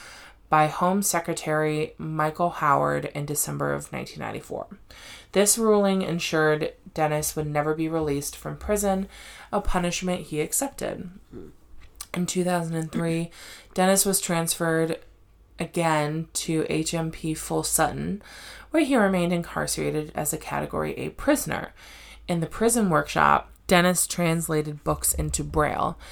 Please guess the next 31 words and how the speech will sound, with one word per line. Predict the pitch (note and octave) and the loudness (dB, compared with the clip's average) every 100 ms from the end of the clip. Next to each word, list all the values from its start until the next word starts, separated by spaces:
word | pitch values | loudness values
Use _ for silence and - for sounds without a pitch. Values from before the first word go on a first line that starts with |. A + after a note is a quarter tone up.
| - - - | -16 -12 0
He | F#3+ | 4
spent | G3+ G3 | 6 6
much | F3+ E3+ F3 | 6 2 2
of | |
his | E3+ - | 2 2
time, | - D#3 D3+ D3+ D3+ - - - - - - - - | 2 4 4 0 -2 -8 -18 -20 -20 -20 -20 -20 -6
he | - | 4
spent | G3+ - G#3+ G3+ | 6 10 10 10
much | E3+ F3 - | 8 6 4
of | F3 | -4
his | F3 - | -4 -4
free | - E3 | 0 0
time | D#3+ E3+ D#3 D3+ - - | 2 2 2 2 -2 -6
ra-, | F#3+ G#3+ G#3+ G#3 G3+ | 2 6 6 6 2
reading | A3+ A3+ A3 A3 G3+ | 4 8 8 8 6
and | D#3+ D#3+ | 4 6
writing | F#3+ G3 F#3+ F#3+ F3+ | 8 8 6 2 0
and | D#3+ | 0
was | D#3 | 2
allowed | D#3+ E3 E3 E3+ | 4 6 6 4
to | G3 | -2
paint | - D#3+ D3+ - - - - - | -4 -4 -4 -6 -16 -20 -18 -8
and | - G3 | -2 2
compose | G#3+ F#3+ F#3 F3+ F3 | 2 4 4 2 0
music | D#3 D#3 D#3 | -2 -4 -6
upon | - D#3 D3+ | -6 -2 -2
a | D#3 - | -4 -8
keyboard. | B3+ B3 - - - - - - - - - | -6 -4 -4 -8 -8 -14 -20 -18 -18 -16 -4
He | C4+ | 0
was | A#3+ | 2
also, | - F3+ - F#3+ F3+ | 4 4 4 2 2